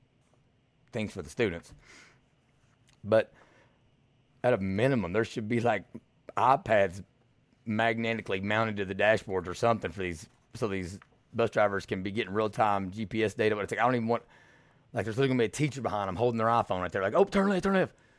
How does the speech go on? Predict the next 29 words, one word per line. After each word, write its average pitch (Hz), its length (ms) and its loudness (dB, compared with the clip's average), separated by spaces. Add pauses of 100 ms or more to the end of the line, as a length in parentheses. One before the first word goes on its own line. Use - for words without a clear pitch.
(540)
Put 160 180 2
it 180 120 2
on 156 100 6
the 131 60 2
dashboard 120 580 2
for 95 140 -2
'em. 87 60 -2
What 123 80 4
are 185 40 2
we, 185 80 0
what 127 220 -2
are 202 40 2
we 214 120 -2
even 110 160 -6
talking 135 360 6
about? 85 220 -2
This 113 120 -2
make, 160 220 -6
this 117 140 -10
makes 139 220 -4
no 120 240 2
sense. 104 520 -6 (2250)
Gotta 135 140 0
be 135 80 4
able 117 80 -2
to 113 60 -2
do 113 40 2
that 110 160 2
stuff, 101 260 -2